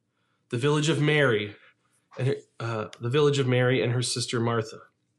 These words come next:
Uh, this Mary, whose brother Lazarus now lay sick, was the same one who poured perfume on the Lord and wiped his feet with her hair.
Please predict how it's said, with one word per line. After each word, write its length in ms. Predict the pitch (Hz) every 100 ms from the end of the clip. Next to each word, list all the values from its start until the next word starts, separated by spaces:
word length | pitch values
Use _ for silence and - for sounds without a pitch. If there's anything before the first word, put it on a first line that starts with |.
| _ _ - - _ _ _ _ _ _ _
Uh, 100 | 123
this 200 | 143 143
Mary, 280 | 147 127 120
whose 140 | 123 120
brother 280 | 135 131 123
Lazarus 540 | 120 123 120 110 -
now 180 | 123 113
lay 120 | 110
sick, 320 | - 131 110
was 160 | 135 120
the 60 |
same 380 | 131 - 151 151
one 220 | 143 135
who 100 | 131 127
poured 260 | - 127
perfume 540 | - 123 - 135 131 131
on 120 | 127
the 80 | 123
Lord 280 | 117 113 110
and 100 | 107
wiped 260 | 110 113
his 180 | 117 -
feet 240 | - 117
with 160 | 107 -
her 140 | 107
hair. 340 | - 104 95